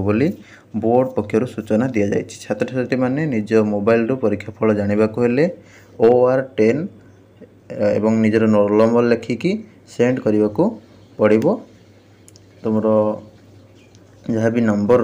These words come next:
ରହିଛି, ଫାଇଭ୍ ସିକ୍ସ ସେଭେନ୍ ସିକ୍ସ ସେଭେନ୍ ଫାଇଭ୍ ଜିରୋକୁ, ଠିକ୍ ଅଛି।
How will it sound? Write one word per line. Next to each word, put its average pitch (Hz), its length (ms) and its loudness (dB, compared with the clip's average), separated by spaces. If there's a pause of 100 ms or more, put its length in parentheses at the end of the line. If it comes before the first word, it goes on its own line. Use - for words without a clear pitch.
ରହିଛି, 117 340 -2 (2000)
ଫାଇଭ୍ 127 260 4 (120)
ସିକ୍ସ 147 340 -6 (1500)
ସେଭେନ୍ 117 380 0 (100)
ସିକ୍ସ 139 320 -6 (1000)
ସେଭେନ୍ 127 340 6
ଫାଇଭ୍ 127 340 2 (320)
ଜିରୋକୁ, 107 400 -2 (280)
ଠିକ୍ 139 160 0
ଅଛି। - 220 -6